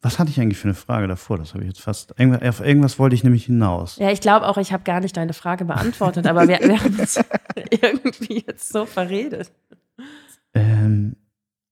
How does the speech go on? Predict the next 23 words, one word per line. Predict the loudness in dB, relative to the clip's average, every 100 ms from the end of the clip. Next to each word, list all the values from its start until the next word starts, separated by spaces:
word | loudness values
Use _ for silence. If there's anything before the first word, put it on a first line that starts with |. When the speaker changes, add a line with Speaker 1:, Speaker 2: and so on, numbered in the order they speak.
| _ _ _ _ _ _ _
Speaker 1:
auf | -10 0
jeden | 2
Fall | 2 2
wäre, | 2 0 -2
okay, | -6 -8
die | -8 -6
Dauer, | -2 0 0 0 -2 -8
aber | -8
ich | -6 -6
hatte | -6 -2
irgendwas, | -2 0 -2 -4 -6 -12 -20 _ _ _ _
auf | -4
irgendeinen | 0 0 -2
Punkt | -4 -6 -6
wollte | -8 -8
ich | -8
hinaus. | -10 -8 -10 -14 _ _ _ _ _ _ _ _ _ _ _ _ _
Tja. | -6 -6 -6 _ _
Speaker 2:
Tja, | -8 -6 -6 -10 _ -20
du. | -20 -20 _ _ -20 -20 _ _ _ _ -18 -16 -20 _ _ _ _ _ _ _ _
Speaker 1:
So | 2
ist | 2 2
das, | 0 -2